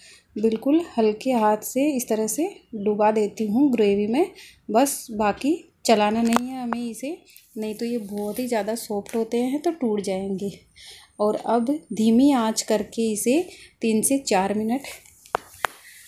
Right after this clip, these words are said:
पकने देते हैं। और ये देखिए, तीन से चार मिनट पकने के बाद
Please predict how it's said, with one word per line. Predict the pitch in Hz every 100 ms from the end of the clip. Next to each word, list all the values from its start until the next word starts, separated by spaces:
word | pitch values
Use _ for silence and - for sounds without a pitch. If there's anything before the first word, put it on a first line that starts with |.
| - -
पकने | 202 214 240
देते | 233 226 254
हैं। | 247 294 - - - _ - -
और | 208 202
ये | 208
देखिए, | 196 202 - 320
तीन | 277 226
से | 226
चार | 226 220 220
मिनट | 214 220 -
पकने | 208 220 214
के | 220 214
बाद | 202 196 226